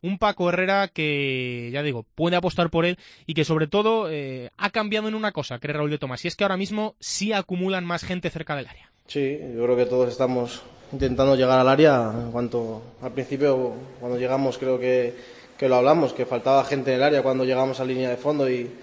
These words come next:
Speaker 2: y bueno, yo creo que últimamente pues se está consiguiendo ese objetivo, que es intentar que lleguemos tres, cuatro jugadores al área.
Speaker 1: Y por último, también, eh, se le preguntaba al delantero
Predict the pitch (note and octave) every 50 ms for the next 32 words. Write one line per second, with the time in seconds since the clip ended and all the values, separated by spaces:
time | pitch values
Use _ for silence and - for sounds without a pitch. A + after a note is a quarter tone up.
0 | - - - - - - - - - - - - B2+ C3+ C3 C3 C3 B2+ C3 B2+
1 | C3+ C3 B2 C3 B2+ B2+ B2+ B2+ B2+ B2+ B2+ B2 B2+ C3 B2+ B2+ C3 B2+ B2+ C#3+
2 | C#3 C3+ C3 B2 A#2+ - - B2+ B2+ C3 B2 C3 B2+ B2+ B2+ B2+ A#2+ B2 - C3
3 | A#2+ B2 B2+ C3 C3+ A#2+ B2 B2 B2+ B2+ - - C3 B2 B2+ A2+ B2 A#2+ A#2 -
4 | B2+ B2+ A#2+ C3 C3 B2+ B2+ B2+ B2 B2+ C3 B2 B2+ - - B2+ C3 B2 - C3
5 | C3 B2+ B2+ A#2+ - B2 B2 B2 B2 A#2 B2 A#2 A#2+ B2 B2 A#2+ - - - -
6 | - - - _ _ - C#3+ C#3+ E3+ F3 G3 A3 A#3 F#3 F#3+ E3+ D#3 C3+ A#2+ A2+
7 | A2+ A2+ A#2 A2+ B2+ B2 C3+ C#3+ D3+ E3 E3+ F3 F3 E3+ F3 F3 F3 F3 F3 F3
8 | E3 - F3+ F3+ F3 F3 F3 F3 F3 F3+ E3+ F3+ F3 F3 F3 F3 E3+ - - -
9 | - - - - C#3+ D3 D3 D3 C#3+ C#3 C#3 C#3 C3+ C3+ C3 C3 C3 C3 C#3 C#3+
10 | D3 D3+ D3 - F3+ F3+ F#3 F#3+